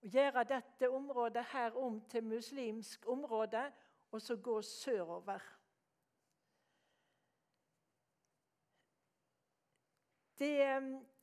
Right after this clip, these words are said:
de skaper problemer, for i løpet av de siste årene så er det veldig mange kristne ifra Sør-Nigeria som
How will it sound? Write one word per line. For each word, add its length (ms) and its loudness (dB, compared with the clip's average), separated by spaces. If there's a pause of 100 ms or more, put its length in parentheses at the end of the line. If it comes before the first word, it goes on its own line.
(220)
de 100 2
skaper 420 4
problemer, 600 0 (160)
for 120 4
i 60 2
løpet 220 2
av 140 2
de 140 -4
siste 440 -4
årene 480 4
så 160 0
er 80 0
det 280 -2
veldig 580 0
mange 720 -2 (600)
kristne 840 -6 (760)
ifra 420 -2
Sør-Nigeria 1300 -2
som 200 -6